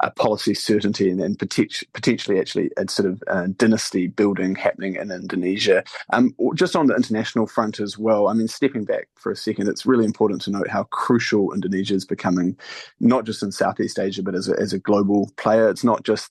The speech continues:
because of these industries and, and becoming really at the heart of the global transition to green energy, but, you know, with a population of nearly two hundred eighty million people, it's the fourth most populous country in the world, the third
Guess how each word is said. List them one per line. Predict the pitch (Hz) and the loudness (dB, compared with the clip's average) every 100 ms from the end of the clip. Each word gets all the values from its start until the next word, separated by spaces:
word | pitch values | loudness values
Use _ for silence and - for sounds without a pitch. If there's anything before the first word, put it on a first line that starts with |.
| - - | -16 -14
because | - 101 | -4 -2
of | 95 | -2
these | 92 90 - | -4 -6 4
industries | 110 110 - 101 98 95 | 6 6 2 0 0 -4
and, | 95 85 | -6 -6
and | 92 92 | -6 -4
becoming | 98 98 95 95 - - | -2 0 0 0 -6 -2
really | 107 101 101 | 2 2 2
at | |
the | 98 | -2
heart | - - 98 113 | -2 0 0 -2
of | 101 | -4
the | 98 | -6
global | - 101 98 101 | 0 2 2 -4
transition | - 98 98 - 98 | -4 -2 -2 0 -2
to | - | -2
green | - 95 92 | 0 0 2
energy, | 104 107 101 - - | 2 2 0 -4 0
but, | 117 110 - - - - _ | 0 0 -4 -16 -18 -20 _
you | 120 | 4
know, | 113 | 4
with | 120 | 2
a | |
population | 160 - 123 107 - 104 | -2 -4 -4 -6 -6 -10
of | 98 | -6
nearly | 104 101 | -6 -6
two | - 110 | -2 -2
hundred | 101 101 | 0 0
eighty | 98 101 101 | 0 0 2
million | 104 107 104 95 | 4 4 4 0
people, | - 107 101 95 | 0 0 2 2
it's | - - - - - _ | 0 -6 -10 -14 -18 _
the | 92 | -4
fourth | - 135 - | 0 2 2
most | 101 - | 0 0
populous | - - 101 - | -4 -2 -6 -6
country | - 107 92 - 101 | -6 -2 0 0 0
in | 101 | 0
the | |
world, | 101 107 107 107 98 | 2 4 4 2 -2
the | 143 | -8
third | - 120 107 | 0 2 2